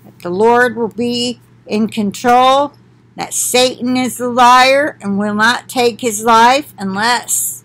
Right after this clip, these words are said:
it is Father calling him home before things happen, because he's not due to be in the first rounders. And I believe that's what a lot of these deaths going on right now are. And,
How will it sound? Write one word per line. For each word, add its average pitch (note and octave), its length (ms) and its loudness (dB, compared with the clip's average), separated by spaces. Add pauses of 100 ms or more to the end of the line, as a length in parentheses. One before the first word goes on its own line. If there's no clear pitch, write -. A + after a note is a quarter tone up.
(120)
it F#3 120 -16
is F#3+ 220 -14
Father G#3+ 440 2
calling G3+ 480 0
him G#3+ 180 -4
home F#3 340 -4
before F#3+ 400 -8
things F#3+ 440 -8
happen, F3 500 -6 (680)
because G3+ 420 -4
he's G3 200 -8
not G#3 380 -2
due G#3 220 2
to F3+ 100 -8
be F3+ 480 -4
in F3+ 100 -14
the F#3 80 -14
first - 400 -12
rounders. E3+ 560 -10 (320)
And F3 140 -6
I G3+ 160 2
believe G3 420 -4
that's F#3 300 -12
what F#3 120 -6
a F3 60 -6
lot F3+ 320 2
of G3 80 -4
these G3+ 380 -6 (200)
deaths F#3+ 520 -4
going F#3 400 -8
on F3+ 300 -8
right F3+ 280 -16
now F3 400 -14 (720)
are. E3+ 500 0
And, F3 120 -16